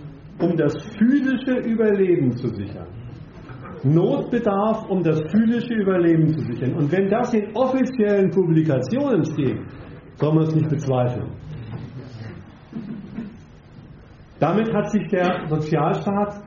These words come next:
von seinem ehemaligen Maßstab Reproduktion verabschiedet. Oder anders gesagt, das, was jetzt an Geld das rein physische Überleben sichern soll,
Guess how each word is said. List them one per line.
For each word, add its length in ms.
von 220
seinem 360
ehemaligen 760
Maßstab 720
Reproduktion 1200
verabschiedet. 840
Oder 260
anders 460
gesagt, 600
das, 240
was 220
jetzt 320
an 200
Geld 300
das 180
rein 280
physische 500
Überleben 880
sichern 460
soll, 360